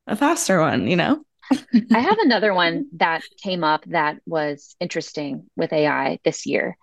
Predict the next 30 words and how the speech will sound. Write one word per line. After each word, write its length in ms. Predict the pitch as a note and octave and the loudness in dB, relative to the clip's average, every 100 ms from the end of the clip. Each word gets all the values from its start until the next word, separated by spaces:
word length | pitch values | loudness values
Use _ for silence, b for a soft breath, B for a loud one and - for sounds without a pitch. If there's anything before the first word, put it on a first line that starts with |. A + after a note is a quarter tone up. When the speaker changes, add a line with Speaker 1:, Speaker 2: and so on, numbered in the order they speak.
| _ _ - | _ _ -2
Speaker 2:
And 180 | F#3 F3 | 2 2
it 120 | - | 2
was 380 | F3 E3 D#3 - - | 2 2 0 -6 2
either 320 | G#3 G#3 F#3+ | 4 6 4
an 320 | G3 F#3+ F3+ - - | 2 -4 -8 -6 -2
ad 420 | G3+ A3+ A#3+ A#3+ G#3+ _ _ _ _ _ _ | 0 0 0 -2 -8 _ _ _ _ _ _
from, 460 | G3 F#3 F3 F3+ G3+ - | -2 0 -2 -4 -10 -6
I'm 120 | F3 | -4
in 100 | E3+ | -4
Florida, 420 | - D#3+ D#3 D#3+ D#3 | 0 2 4 2 2
Governor 280 | F3+ F3 D#3+ | 0 2 -2
DeSantis 460 | D#3 D#3+ D#3+ D#3+ | -2 -4 -4 -6
himself, 640 | D#3+ - G#3 A#3+ A#3+ A#3 - - | -10 -4 0 2 0 -4 -8 2
or 640 | F3+ E3+ E3 E3 D#3+ - | 4 4 4 2 0 -4
a 60 | - | -12
pac. 340 | - D#3+ C#3+ - | -4 -4 -4 -4
I 40 | |
don't 120 | E3+ F3 | -4 -2
remember 300 | E3+ D#3 - | -2 -4 -4
who 80 | E3+ | -2
did 200 | E3 D3+ | 0 0
the 120 | - | -2
ad, 280 | - - - B B B _ | -2 -4 -6 B B B _
but 260 | F3+ E3 E3+ - | 2 2 2 0
it 160 | F#3+ E3+ | 0 4
was 320 | F#3 F3 - _ _ _ _ _ _ - | 2 2 -6 _ _ _ _ _ _ -6
using 640 | F#3+ B3 C#4+ D#4+ D#4+ D4+ | 4 4 4 4 6 6
Trump's 380 | - G3 G3 E3+ | 4 0 0 0
voice 540 | E3 D#3+ D3+ D#3 - _ | 4 4 4 0 -10 _
to 600 | - - D#3+ D#3 D3+ D#3 | -6 2 4 6 4 0